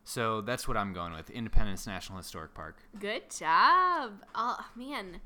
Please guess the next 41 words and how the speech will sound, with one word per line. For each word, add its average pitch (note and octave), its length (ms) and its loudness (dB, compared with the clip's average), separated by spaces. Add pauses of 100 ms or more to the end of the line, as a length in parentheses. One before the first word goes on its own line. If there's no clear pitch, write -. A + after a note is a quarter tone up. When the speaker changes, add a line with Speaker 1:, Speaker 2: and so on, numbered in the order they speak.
(400)
Speaker 2:
I G#3+ 80 -12
gotta C4+ 160 -4
save G3+ 340 -6
some F#3+ 220 -8
that F#3 100 -6
I F#3 80 -4
can A#3 180 -16
trick - 360 -12
you F3 160 -8
with. E3 200 -6 (360)
Should've, G#3+ 380 2
Speaker 1:
<laughs> - 0 -
Speaker 2:
uh, C3 80 -8 (420)
I F#3 220 4
was G#3 140 -4
going G#3+ 220 -2
through G#3+ 180 -4
this G#3 160 -6
and G3+ 80 -6
I F#3+ 60 -2
was G3 120 -6
like, F#3+ 200 -6
"Oh, G#3+ 140 2
that's G#3+ 240 -2
way F#3 200 -6
too G3 200 -12
hard. F3 540 -2
That's F#3 260 -6
way G3 100 -6
too G3+ 180 -12
hard. F3 440 -6
Maybe F3+ 180 -10
I E3+ 80 -8
should've F3 300 -12
just F3+ 200 -14
pulled E3+ 200 -12
out D#3 160 -8
the - 60 -14
hard E3 180 -10
ones." E3+ 260 -14 (440)
Um, F#3+ 300 -2